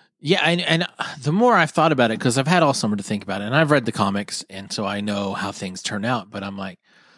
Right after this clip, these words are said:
in the show, they played the Negan character differently, and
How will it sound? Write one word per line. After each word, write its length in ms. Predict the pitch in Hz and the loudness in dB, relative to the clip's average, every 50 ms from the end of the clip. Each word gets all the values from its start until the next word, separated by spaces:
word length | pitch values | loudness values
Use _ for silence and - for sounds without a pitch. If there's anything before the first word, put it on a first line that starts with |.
| _ _ _ _ _ _ _ _ _ _ _ _ - | _ _ _ _ _ _ _ _ _ _ _ _ 0
in 160 | 127 147 147 | 2 2 4
the 80 | 131 | 4
show, 680 | 117 - - - 175 170 151 127 120 110 110 107 117 - | 4 4 6 6 8 8 8 8 6 6 4 2 0 -2
they 100 | - 113 | -2 -2
played 320 | 110 - - 143 135 131 120 | -2 0 2 4 4 4 4
the 80 | 120 | 2
Negan 340 | 110 107 110 107 101 104 104 | 0 0 0 -2 -2 -4 -8
character 360 | 101 - 95 85 - - 87 | -8 -10 -10 -12 -12 -14 -12
differently, 640 | 85 92 90 - - 71 71 78 80 82 85 - _ _ _ | -10 -10 -10 -10 -12 -14 -16 -18 -20 -20 -20 -20 _ _ _
and 340 | 85 90 87 85 80 80 - | -20 -18 -18 -18 -20 -20 -20